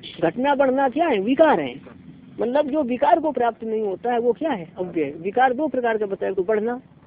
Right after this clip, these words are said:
एक क्या है कि घटना, बढ़ना मतलब खूब बड़ा हो जाना, और घटना मतलब और कम हो जाना, छोटा हो जाना, ऐसा। जो विकार, कोई विकार है घटना बढ़ना। आगे देखेंगे तो ये विनाशम, अब एक आगे लगाइए।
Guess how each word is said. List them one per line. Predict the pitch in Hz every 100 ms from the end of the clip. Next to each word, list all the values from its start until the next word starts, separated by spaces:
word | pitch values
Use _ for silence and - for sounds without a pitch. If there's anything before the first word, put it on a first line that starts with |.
| _ - - - - -
एक | 220
क्या | 220 262
है | 214
कि | 170
घटना, | 165 160 220 240 233 185
बढ़ना | 190 202 220
मतलब | 226 202
खूब | - 170
बड़ा | 185 202
हो | 196
जाना, | 196 196 208 - - - _ -
और | 180 165
घटना | 156 202 202
मतलब | 202 202 185
और | 170 -
कम | 185
हो | 170
जाना, | 180 180 175
छोटा | - 175 185
हो | 175
जाना, | 175 170 180 -
ऐसा। | 160 - 175 -
जो | 180
विकार, | 175 180 185
कोई | 190 208
विकार | 190 180 240 233
है | 196
घटना | 156 - 151
बढ़ना। | 131 127 117 _ _ _ _ _ _ _ _ _ _ _ _ _ _ -
आगे | 202 214
देखेंगे | 185 165 170 202 392 _ _ _ _
तो | - - 190
ये | 196 196
विनाशम, | 185 202 220 - 240 247 - 190 175 208
अब | 208
एक | 196 -
आगे | 185 175 185 190
लगाइए। | 165 165 196 370